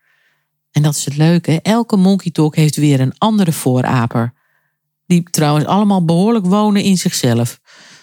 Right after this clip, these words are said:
En <laughs> authentiek zijn. En daarom dus vooraper. En die diversiteit geeft jou, hoop ik,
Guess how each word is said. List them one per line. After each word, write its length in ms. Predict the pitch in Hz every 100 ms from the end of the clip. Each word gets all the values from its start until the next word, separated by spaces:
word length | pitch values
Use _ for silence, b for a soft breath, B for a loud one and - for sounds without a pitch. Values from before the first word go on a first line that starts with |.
| B B _
En 240 | 165 170
<laughs> 40 | 160
authentiek 520 | 165 185 156 170 135
zijn. 360 | - 123 127 - _ _ -
En 220 | 123 113
daarom 420 | 117 135 117 101
dus 200 | 95 90
vooraper. 680 | - 143 131 82 80 147 185 B B B B B B B B B
En 140 | 190
die 120 | 190 180
diversiteit 800 | 214 - 190 - - 220 262 254
geeft 260 | 185 170
jou, 320 | - 190 220 233
hoop 320 | 151 226 240
ik, 340 | 262 330 -